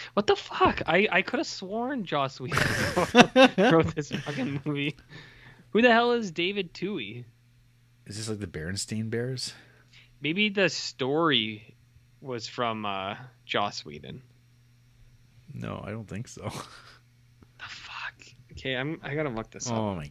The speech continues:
Speaker 2: god! How about Friday the thirteenth, Part Eight? Jason Takes Manhattan.
Speaker 1: I, I don't mind that movie. I think that movie's fine.
Speaker 2: So you're about, you like that boat?
Speaker 1: Little. <sighs> Okay, Joss Whedon flew out to the set last minute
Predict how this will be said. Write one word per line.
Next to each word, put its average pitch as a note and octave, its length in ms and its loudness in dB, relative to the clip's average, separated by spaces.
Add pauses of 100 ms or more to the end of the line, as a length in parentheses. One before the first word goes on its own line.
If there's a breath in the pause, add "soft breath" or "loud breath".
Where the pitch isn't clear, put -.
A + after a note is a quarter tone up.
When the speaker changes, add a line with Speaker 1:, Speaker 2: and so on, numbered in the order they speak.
Speaker 2:
god! D2+ 400 -10
How C3 100 4
about D#3+ 340 2
Friday C#3 320 6
the C#3 100 6
thirteenth, B2+ 840 -2
Part F#2+ 240 0
Eight? G2 340 -4 (180)
Jason G#2+ 320 -2
Takes G2+ 260 -2
Manhattan. F#2+ 640 -2 (1500 soft breath)
Speaker 1:
I, D3+ 160 2
I - 20 4
don't A3 220 4
mind F2+ 200 -6
that E2+ 140 -8
movie. A#2 440 -2
I D#3 60 0
think D3 220 8
that B2 80 4
movie's F#2+ 300 -4
fine. G#2+ 320 -4 (100)
Speaker 2:
So - 140 -8
you're G2+ 80 4
about, G2 180 -2
you A2 140 2
like A2 160 0
that E2+ 200 -4
boat? D2 260 -6 (1200 loud breath)
Speaker 1:
Little. D#3+ 280 8 (360)
<sighs> - 40 -10 (1400 loud breath)
Okay, A#2+ 220 4
Joss C#3+ 380 4
Whedon F#3 260 4
flew D#3+ 420 4
out D3 180 2
to - 100 -4
the C#3+ 100 0
set C#3+ 420 0
last C3+ 280 2
minute C3+ 320 -4